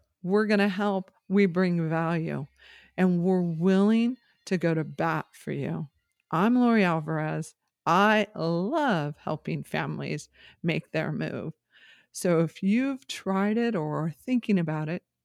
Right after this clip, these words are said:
just give me the opportunity to earn the right to interview for the position to work for you.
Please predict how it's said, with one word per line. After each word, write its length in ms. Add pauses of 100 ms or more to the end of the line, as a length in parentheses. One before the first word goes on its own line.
just 260
give 220
me 160
the 100
opportunity 920 (440)
to 160
earn 240
the 100
right 400 (260)
to 220
interview 460
for 160
the 120
position 720
to 140
work 340
for 200
you. 240